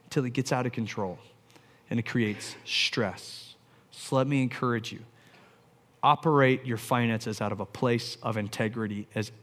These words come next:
often, all the, a hundred percent of the time, and give opportunities to balance and check that integrity as often as possible.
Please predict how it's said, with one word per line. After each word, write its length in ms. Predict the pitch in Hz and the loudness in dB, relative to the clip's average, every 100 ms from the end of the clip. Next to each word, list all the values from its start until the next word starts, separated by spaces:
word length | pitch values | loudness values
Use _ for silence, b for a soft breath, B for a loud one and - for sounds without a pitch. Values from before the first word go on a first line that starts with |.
| - | 4
often, 520 | 123 123 - 131 120 B B B - | 4 4 -4 -4 -4 B B B 4
all 240 | 156 175 | 8 8
the, 100 | 147 | 6
a 60 | 131 | -2
hundred 300 | - 170 170 | 0 4 2
percent 360 | 151 131 139 123 | 2 0 2 2
of 80 | |
the 80 | 117 | 0
time, 400 | 113 110 104 101 - B B | -4 -4 -4 -8 -12 B B
and 180 | 113 117 | -2 2
give 240 | 120 123 117 | 4 4 4
opportunities 720 | - 127 131 - 143 131 120 107 | 2 4 2 0 0 2 2 -2
to 120 | - | -8
balance 580 | 98 - 139 156 127 - 123 | -8 2 4 4 2 -2 -8
and 100 | 113 | -4
check 360 | - 165 143 | 4 4 4
that 180 | - 110 | -2 -2
integrity 500 | 107 - 110 107 104 | -4 -2 -2 -2 -4
as 140 | 101 - | -6 -2
often 340 | 120 113 120 | -2 0 -4
as 100 | 104 | -6
possible. 480 | - 87 - - - | -6 -8 -8 -16 -20